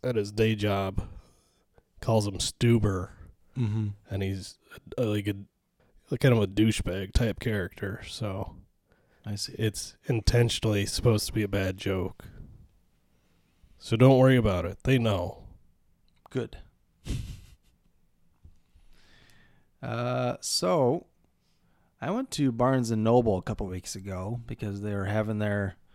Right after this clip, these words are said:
Speaker 2: Criterion sale where they're all fifty percent off. I'm a member, so I get an extra ten percent off. Not sure if it's still going on or not, but regardless, I went there because, uh,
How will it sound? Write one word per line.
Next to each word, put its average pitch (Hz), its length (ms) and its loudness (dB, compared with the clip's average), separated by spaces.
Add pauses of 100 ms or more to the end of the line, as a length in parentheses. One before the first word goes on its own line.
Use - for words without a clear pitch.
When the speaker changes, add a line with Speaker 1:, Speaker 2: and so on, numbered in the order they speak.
(360)
Speaker 2:
Criterion 135 580 2
sale 139 360 4
where 113 160 2
they're 104 220 -2
all 104 220 2
fifty 117 300 -6
percent 107 300 -4
off. 101 380 -6 (920)
I'm 107 160 -2
a 95 60 -2
member, 131 280 2
so - 140 -4
I 104 40 -4
get 104 100 -4
an 110 60 -2
extra 113 240 -6
ten 139 320 -2
percent 98 300 -6
off. 92 300 -10 (400)
Not 202 160 4
sure 202 120 4
if 143 80 2
it's - 80 -4
still 147 160 6
going 120 200 4
on 110 160 4
or 98 80 -2
not, 98 240 -4
but 90 180 -8 (1400)
regardless, 143 420 6
I 131 40 4
went 160 180 4
there 156 120 6
because, 117 460 2
uh, 104 320 0